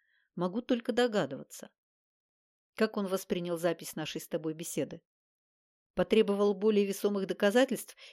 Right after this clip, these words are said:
или счёл это полной чепухой?» «Ты поэтому на вторую встречу притащила фотографа?»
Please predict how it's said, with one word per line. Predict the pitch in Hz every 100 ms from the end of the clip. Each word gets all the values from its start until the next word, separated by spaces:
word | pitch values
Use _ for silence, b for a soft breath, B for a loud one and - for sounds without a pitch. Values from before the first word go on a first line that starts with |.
| B
или | 214 220
счёл | - 226
это | 196 190
полной | 190 196 190
чепухой?» | 190 - 214 - - - _ _ _ _ _ _ _ _ _ _ _ _
«Ты | - 214 208 202
поэтому | 220 240 349 294 185 156 - b -
на | 180
вторую | - 180 165
встречу | - 180 160 -
притащила | - 160 - - 160 143
фотографа?» | - - 143 147 -